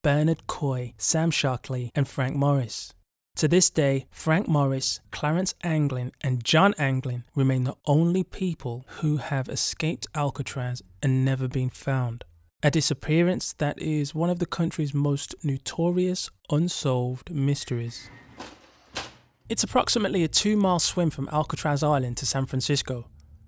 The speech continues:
The swim is for relatively strong swimmers, equivalent of a hundred and forty lengths of a twenty-five-yard pool. With that said though, the water surrounding Alcatraz is on the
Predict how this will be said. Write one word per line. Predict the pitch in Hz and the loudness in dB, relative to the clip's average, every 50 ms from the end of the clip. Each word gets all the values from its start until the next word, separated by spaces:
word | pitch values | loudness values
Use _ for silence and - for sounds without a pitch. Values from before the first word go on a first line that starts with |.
| - - | -6 -2
The | 147 | 0
swim | 135 - - 180 190 190 185 - | 0 2 4 4 4 4 2 0
is | - 151 139 135 - | 0 0 0 0 -2
for | - - 139 131 131 | 0 2 2 2 4
relatively | 131 139 156 165 165 - - - 139 131 135 135 131 - 160 196 156 | 4 4 4 4 4 2 0 -2 -2 -2 -2 -2 -4 -4 -6 -10 -6
strong | - - - - - - 156 151 147 143 135 | -4 -4 -4 -2 0 2 4 4 4 4 2
swimmers, | - - - - 156 143 139 127 117 110 - - - - - - - - - - - | 2 0 0 2 2 2 2 2 0 -4 -8 -12 -14 -16 -18 -18 -18 -16 -16 -8 -8
equivalent | - - - 214 208 202 202 185 - | -6 4 6 6 6 8 6 4 4
of | - 156 156 151 151 151 143 | 4 4 4 6 4 4 2
a | 147 | 2
hundred | 139 175 196 196 202 185 | 4 4 4 4 4 2
and | 170 - | 0 -2
forty | - - 165 156 147 - - 139 | 0 0 0 2 2 0 0 0
lengths | 139 139 135 131 123 - - - | 0 0 0 0 -2 -4 -8 -8
of | - - 127 147 | -8 -6 -8 -4
a | |
twenty-five-yard | - - - 165 165 165 - - 143 - 139 131 131 127 135 131 127 123 - | -4 -2 0 0 0 0 0 -2 -4 -2 -2 -2 0 0 -2 -2 -2 -4 -6
pool. | - - 151 135 120 113 - - - - - _ _ - | -4 -4 -2 -2 -4 -6 -12 -20 -20 -20 -20 _ _ -4
With | - 175 214 202 - | 2 2 2 4 4
that | 220 185 160 - | 4 4 4 4
said | - - 214 214 - - | 4 4 2 2 2 0
though, | 131 120 120 120 120 - - - - | -2 -2 -2 -4 -8 -10 -16 -2 0
the | 165 156 | 2 2
water | 165 190 208 202 - 170 | 4 4 2 2 2 2
surrounding | 151 - 151 135 139 151 180 208 202 170 139 131 | 0 0 2 2 4 4 4 4 4 2 2 0
Alcatraz | 123 120 - - 131 - - 131 123 127 123 | -2 -4 -4 -6 -8 -6 -6 -4 -4 -4 -4
is | 127 120 | -4 -4
on | 139 127 127 | -2 -2 -2
the | 127 117 | -4 -4